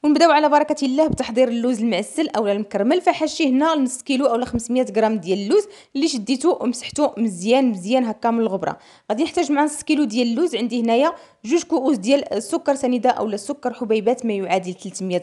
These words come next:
غرام، مع كأس ديال الماء عادي أو ما يعادل مية وستين مليلتر، زائد القبيصه ديال الملحه كيف العاده. بالنسبه لهاد اللوز هذا، فاليوم انا ان شاء الله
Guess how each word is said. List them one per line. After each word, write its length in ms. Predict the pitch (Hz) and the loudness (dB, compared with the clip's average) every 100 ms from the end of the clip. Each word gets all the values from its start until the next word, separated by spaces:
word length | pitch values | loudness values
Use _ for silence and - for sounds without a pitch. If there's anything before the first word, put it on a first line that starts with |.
| 180 | 2
غرام، 160 | 220 480 - - - | 2 2 -2 -20 -8
مع 180 | 233 247 | -2 0
كأس 360 | 359 294 - | 0 -2 -4
ديال 260 | 196 208 262 | -6 2 2
الماء 420 | 247 254 254 - | 2 2 2 0
عادي 540 | 190 190 220 202 302 - | 0 2 2 2 -2 0
أو 100 | 233 | -2
ما 160 | 220 | -2
يعادل 480 | 208 175 208 220 392 - - - | -2 0 0 2 2 0 -16 -6
مية 300 | 247 330 339 | 0 2 0
وستين 680 | 233 - - 311 220 214 233 | -6 -10 -2 0 0 0 2
مليلتر، 460 | 269 285 208 180 170 - - _ | 2 2 0 -2 -6 -10 -20 _
زائد 320 | - 254 - 285 | 0 2 2 0
القبيصه 360 | - 262 294 | -2 0 0
ديال 180 | 262 262 | 2 2
الملحه 280 | 254 254 359 | 2 2 0
كيف 220 | 359 269 | 2 -2
العاده. 360 | 214 185 175 - _ _ 196 | 0 -2 -2 -12 _ _ -2
بالنسبه 340 | 302 320 277 | -2 0 0
لهاد 260 | 285 262 220 | 2 0 0
اللوز 280 | 247 240 | -2 0
هذا، 340 | 247 247 415 - | 2 4 2 2
فاليوم 420 | - 254 247 247 | -2 -2 0 -2
انا 120 | 233 | -2
ان 60 | 240 | -4
شاء 220 | - - | -6 -4
الله 160 | 285 | 0